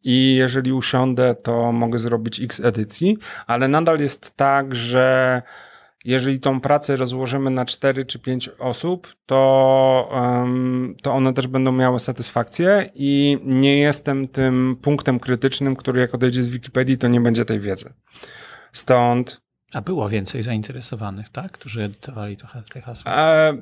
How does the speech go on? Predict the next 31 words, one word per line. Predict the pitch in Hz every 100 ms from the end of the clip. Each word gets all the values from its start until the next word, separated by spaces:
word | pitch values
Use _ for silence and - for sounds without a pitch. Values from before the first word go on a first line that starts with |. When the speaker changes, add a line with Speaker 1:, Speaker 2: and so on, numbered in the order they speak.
| -
Speaker 1:
jeżeli | 139 139 175 175
chodzi | 180 156 165 170 - -
o | 151 151 147
hasła | 165 156 165
okrętowe, | 151 143 143 131 143 160 165 160
to, | - 135 139 139 135 135 135 135 131 131 135 -
to | 147
było | 143 170 196 170 151 147 -
w, | 120 131 131
w, | 127 - - - -
w | -
historii, | - - 143 135
powiedzmy, | 131 127 - 131
no, | 131 127 123 -
dwa | - 120
tysiące | 120 123 120
szóstego | 117 120 127 120
roku, | 120 123
to, | 117 127
to | 117 123
jest | 117 -
czternaście | - 127 123 123 -
lat, | 151 139
więc | 113 120 -
trochę, | - 135 139 - - -
trochę | - 135 156
osób | 147 143 127
przyszło, | - 135 - 127 123
trochę | 135 117
wyszło. | 120 123 120 131 123 120 120 120 - - - - -
E, | 117 117 120 120